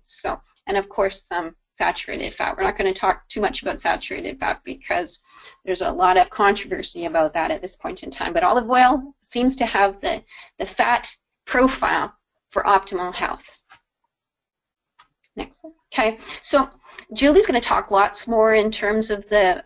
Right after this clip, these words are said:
um, healthy Mediterranean, um, diet, in terms of food choices and that sort of thing, but I just wanted to mention, if you remember with the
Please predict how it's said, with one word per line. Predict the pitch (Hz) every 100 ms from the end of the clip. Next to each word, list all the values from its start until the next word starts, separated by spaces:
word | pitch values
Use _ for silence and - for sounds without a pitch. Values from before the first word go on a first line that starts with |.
| -
um, | 175 -
healthy | - 220 226
Mediterranean, | 220 202 202 202 196 190 185 185
um, | - 202 180 196 190 _ _
diet, | 190 214 208 208 190 180 -
in | - 202
terms | - 214 208
of | 185
food | - 277
choices | 269 226 214 208
and | 196
that | 240 262
sort | - 214
of |
thing, | 214 190
but | 196
I | 226
just | - -
wanted | 269 247
to | 262
mention, | 214 202 226 - - - _ - - -
if | - 226
you | 240 226 214 - -
remember | 220 247 359 269 208
with | 214 214
the | 208 202 196